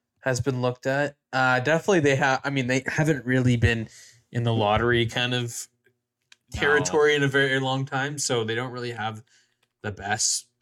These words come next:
Speaker 1: prospects right now, I, I wanna say, but they definitely have some guys that can definitely have potential, um, that can play. I'm trying to see the prospects 'cause I'm very curious, actually.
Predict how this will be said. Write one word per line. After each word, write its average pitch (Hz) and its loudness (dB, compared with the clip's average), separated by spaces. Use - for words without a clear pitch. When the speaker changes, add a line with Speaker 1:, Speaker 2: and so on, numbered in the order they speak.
Speaker 1:
prospects 147 -4
right 156 -2
now, 151 -6
I, 147 -4
I 139 -6
wanna 143 -4
say, 151 0
but 123 -4
they 123 -2
definitely 147 -2
have 127 0
some 113 -2
guys 123 -4
that 120 -6
can 123 -10
definitely 120 -4
have 120 -4
potential, 120 -8
um, 101 -14
that 110 -10
can 110 -14
play. 107 -8
I'm 107 -6
trying 113 -8
to 110 -6
see - -6
the 107 -6
prospects 101 -10
'cause 107 -14
I'm 104 -10
very 101 -8
curious, 98 -12
actually. - -16